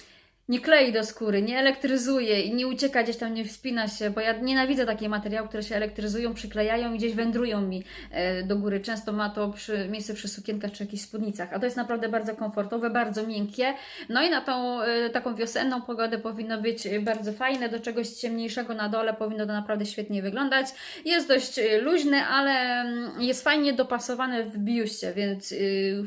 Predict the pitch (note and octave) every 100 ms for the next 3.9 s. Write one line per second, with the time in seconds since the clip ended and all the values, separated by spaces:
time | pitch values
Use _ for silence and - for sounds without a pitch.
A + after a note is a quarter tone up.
0 | G#3 - - - C4 C4+ C4+ B3 A#3+ A3+
1 | C4 A#3+ A3+ G#3+ G#3 G3+ G3+ G3 G3+ G3
2 | - - - G#3 G#3 G3 G3+ G3 G3 G3
3 | C#3+ E3+ D#3 G3+ A3 G#3 G#3+ G3+